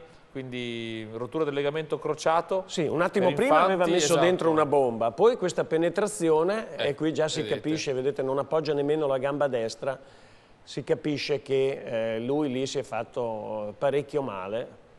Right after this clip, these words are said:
Speaker 2: il ginocchio destro, è rottura del crociato anteriore, e qui vediamo la sua smorfia di dolore. Credo che da questa faccia si capisca che davvero,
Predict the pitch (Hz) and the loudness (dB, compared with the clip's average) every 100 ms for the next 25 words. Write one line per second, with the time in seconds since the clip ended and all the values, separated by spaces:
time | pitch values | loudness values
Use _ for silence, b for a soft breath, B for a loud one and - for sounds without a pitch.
0 | - 120 131 131 123 - 139 123 117 110 | -14 -8 -4 -4 -6 -6 -4 -2 -2 -2
1 | 160 147 131 113 101 123 143 160 160 131 | -4 -2 -2 -4 -8 -6 -4 0 0 2
2 | 131 127 123 110 127 127 151 143 - 117 | 2 2 -2 -2 -6 -2 -2 -2 -4 -6
3 | B B - 143 147 175 165 127 120 151 | B B -6 -4 0 0 2 2 2 -2
4 | 127 - 135 120 123 127 131 117 - b | -6 -8 -8 -6 -2 -2 -2 -4 -8 b
5 | b b - 123 156 151 139 151 147 143 | b b -12 -8 -2 -2 0 -2 0 -2
6 | 135 139 147 131 143 123 147 143 135 131 | 0 2 4 4 0 0 -2 0 -2 -4
7 | 151 147 151 151 151 139 127 127 139 135 | -4 -4 -6 -4 -6 -8 -8 -8 -10 -8
8 | 117 127 120 113 131 127 | -8 -4 -4 -2 -2 -2